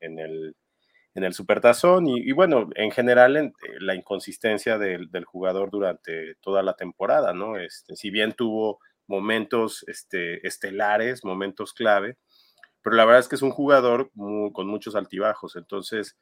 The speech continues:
había que darle como, como mayor profundidad a, a, este, a esta posición.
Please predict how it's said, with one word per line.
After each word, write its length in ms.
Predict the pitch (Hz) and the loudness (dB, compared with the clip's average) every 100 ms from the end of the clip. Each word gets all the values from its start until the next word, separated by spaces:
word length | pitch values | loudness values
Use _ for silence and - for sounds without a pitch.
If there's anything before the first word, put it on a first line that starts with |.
| _ _ - | _ _ -6
había 280 | 92 113 110 | 0 0 2
que 100 | 117 | 4
darle 280 | 107 110 | 4 2
como, 380 | - 95 90 87 - | -6 -6 -6 -8 -12
como 200 | 90 90 | -10 -6
mayor 320 | 90 98 101 | -4 -4 -6
profundidad 720 | 110 101 95 92 95 98 98 | -8 -8 -8 -6 -2 0 0
a, 320 | 95 87 85 _ _ _ _ _ - | -2 -6 -12 _ _ _ _ _ -6
a, 240 | 92 95 | -2 -2
este, 560 | 104 - - 104 101 95 | -2 -4 -4 0 0 -2
a 80 | 101 | -4
esta 240 | - - | -6 -8
posición. 680 | - - 117 - 147 160 | -10 -12 -10 -2 -2 -2